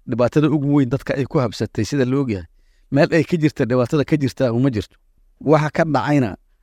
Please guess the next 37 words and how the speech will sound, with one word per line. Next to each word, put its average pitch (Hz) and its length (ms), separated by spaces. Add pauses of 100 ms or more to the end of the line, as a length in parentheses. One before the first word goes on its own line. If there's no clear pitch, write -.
(300)
Amxaarade 139 680 (100)
soo 156 300
duusha 139 340
laba 147 180
kun 143 140
iyo 135 100
lixda 127 220
xataa 107 260
ma 135 80
samayn 117 300
inay 139 160
inta 127 180
gurya 131 380
iyo 135 240
ilmo 123 320
u 143 160
dhacaan, 123 400 (500)
naaga 123 360
hurdaaya 127 580
baldoos 120 420
la 123 140
marsiiyo. 104 560 (760)
Tii 156 200
qofkii 165 280
ka 180 120
hadasha, 139 480 (540)
qofkii 156 260
ka 175 140
hadasho 147 400
tiraahdo, 131 420
"Waa 147 180
saasaana 143 460
la 123 80
yeelana," 120 320
xabsi 143 260
la 120 140
dhigo. 98 240